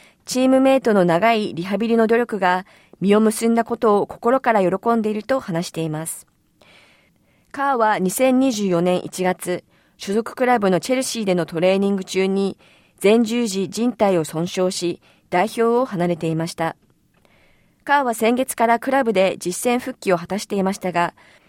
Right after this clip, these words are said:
出場時間を慎重に制限しているため、オーストラリア代表としては、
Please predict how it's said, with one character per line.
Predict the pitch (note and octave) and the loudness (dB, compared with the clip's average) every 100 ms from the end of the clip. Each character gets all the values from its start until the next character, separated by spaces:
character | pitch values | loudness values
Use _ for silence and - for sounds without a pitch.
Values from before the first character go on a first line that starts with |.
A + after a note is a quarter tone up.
| _ | _
出 | - - A3+ | -16 -8 0
場 | B3+ B3 | 2 2
時 | C#4 | 0
間 | A#3+ G#3+ F3+ | 0 2 2
を | |
慎 | E3 G3+ A3 | 0 -2 -2
重 | A3+ A3 | 0 0
に | A3 | 0
制 | G3+ G3+ A3+ | -2 -2 0
限 | B3+ C4 | 0 -2
し | - | -4
て | F#3+ | -6
い | |
る | F3 | -2
た | E3+ | -2
め、 | E3+ E3 _ _ _ _ - | -2 -4 _ _ _ _ 0
オ | G#3+ | 2
ー | A3+ | 2
ス | - | 0
ト | A3+ | 0
ラ | G#3+ | 2
リ | F#3 | 2
ア | D#3+ | 2
代 | D#3 F#3+ | 2 2
表 | A#3 A3 | 0 -2
と | A#3 | -4
し | - | -4
て | A3+ | 0
は、 | G3 F#3 F#3 | 2 2 0